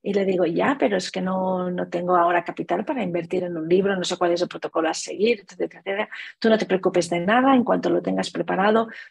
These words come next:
tú me lo das, no te preocupes, ya me lo vas pagando poco a poco, que nos conocemos de hace muchos años". Y bueno, así se quedó. Esto era un sábado por la tarde o un viernes por la tarde y de Zaragoza me fui a Barcelona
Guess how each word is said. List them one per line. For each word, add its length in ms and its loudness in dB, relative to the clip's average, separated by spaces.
tú 120 -2
me 100 2
lo 160 4
das, 460 2
no 160 -4
te 100 -8
preocupes, 480 -6
ya 100 -8
me 80 -6
lo 60 -4
vas 180 -8
pagando 380 -4
poco 240 -4
a 80 -6
poco, 420 2
que 100 -4
nos 180 -2
conocemos 460 -2
de 60 2
hace 160 -4
muchos 320 -4
años". 440 4
Y 100 -2
bueno, 300 -2
así 220 -4
se 140 -2
quedó. 440 -2
Esto 200 -2
era 160 2
un 80 0
sábado 480 4
por 140 -2
la 140 2
tarde 480 0
o 140 4
un 100 2
viernes 400 0
por 140 -4
la 160 0
tarde 420 0
y 100 0
de 80 4
Zaragoza 540 0
me 160 0
fui 240 -6
a 60 -6
Barcelona 760 2